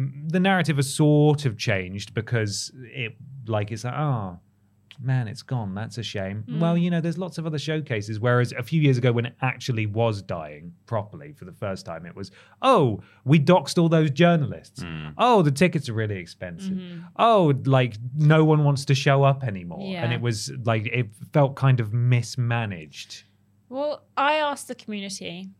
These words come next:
Speaker 2: what they thought.
Speaker 1: Oh, boy.
Speaker 2: And the, j-, there was a few people, well, a lot of people said that they didn't even know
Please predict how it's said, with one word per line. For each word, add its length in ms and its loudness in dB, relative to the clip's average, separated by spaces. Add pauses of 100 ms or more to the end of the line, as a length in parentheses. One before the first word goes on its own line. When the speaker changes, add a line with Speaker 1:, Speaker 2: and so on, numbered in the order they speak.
(100)
Speaker 2:
what 240 -8
they 240 -8
thought. 420 -10
Speaker 1:
Oh, 280 6
boy. 560 -4
Speaker 2:
And 600 0 (240)
the, 120 -10
j-, 240 -16
there 160 2
was 160 0
a 40 -6
few 220 -8
people, 220 -10
well, 400 -2
a 100 -4
lot 120 2
of 40 0
people 160 -10
said 300 -2
that 80 -4
they 100 -4
didn't 220 -8
even 260 -8
know 380 -4